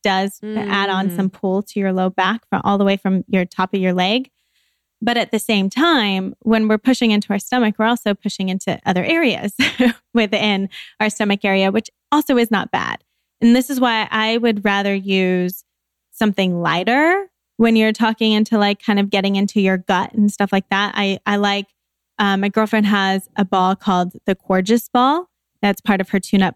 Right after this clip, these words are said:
Speaker 1: Fitness package. And this one you can kind of deflate and stuff. And so you can lay on it on your stomach and it becomes a, a lot less, um, like, pointy into
Speaker 2: Mm-hmm.
Speaker 1: your gut or pushing into areas that might, maybe shouldn't have that <laughs> much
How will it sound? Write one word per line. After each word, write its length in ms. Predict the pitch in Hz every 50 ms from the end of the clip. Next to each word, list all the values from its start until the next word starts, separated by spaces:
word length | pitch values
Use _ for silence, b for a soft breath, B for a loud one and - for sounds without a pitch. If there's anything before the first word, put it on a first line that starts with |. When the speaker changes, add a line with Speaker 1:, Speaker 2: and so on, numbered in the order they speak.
| _ -
Speaker 1:
Fitness 440 | - - - 226 247 - - - _ _ _ _ _ _ _ -
package. 640 | - 190 185 208 - 247 277 311 302 277 - - - -
And 320 | 226 214 208 202 214 190
this 220 | - 226 233 - -
one 140 | 240 226 226
you 100 | 214 208
can 160 | - 220 214
kind 220 | - - 208 196
of 80 | 196 196
deflate 480 | - 190 - _ - 170 175 220 - -
and 140 | 254 254 -
stuff. 260 | - - 285 311 - -
And 120 | 226 220
so 120 | - - 208
you 120 | 190 196
can 220 | - - 214 185 190
lay 160 | 196 202 202
on 160 | 208 214 214
it 140 | 208 - -
on 100 | 202 190
your 140 | 180 185 -
stomach 360 | - - 294 302 302 294 - 233
and 80 | 214
it 40 | 208
becomes 400 | 262 - _ - 285 294 294 269
a, 360 | - - - 214 220 214 214 220 - _ _ _ -
a 80 | 226
lot 340 | 233 240 254 285 302 294 - _
less, 640 | - 226 226 226 220 220 226 233 - - - - - _ _ _ _ _ _ _ _ _ _ -
um, 440 | 208 202 196 190 185 180 190 220 - _ _ _ -
like, 140 | 196 - - _ _ _ -
pointy 600 | - - 226 226 226 226 - 254 247 262 233 196
into 200 | 220 220 180 170
Speaker 2:
Mm-hmm. 80 | 214
Speaker 1:
your 160 | 196 190 202
gut 360 | 202 - 202 180 185 208 - - -
or 80 | 196
pushing 440 | 190 - - 240 226 - - 233 220
into 220 | 214 220 - - -
areas 440 | - 208 202 202 202 208 214 208
that 160 | - 185 - -
might, 400 | 226 262 320 392 440 415 381 359 339
maybe 280 | 359 381 381 370 370
shouldn't 460 | 349 - 330 311 294 277 254 - - 254
have 340 | 233 254 240 226 220 220
that 240 | 214 208 - - 180
<laughs> 180 | 240 - - -
much 240 | 262 247 - -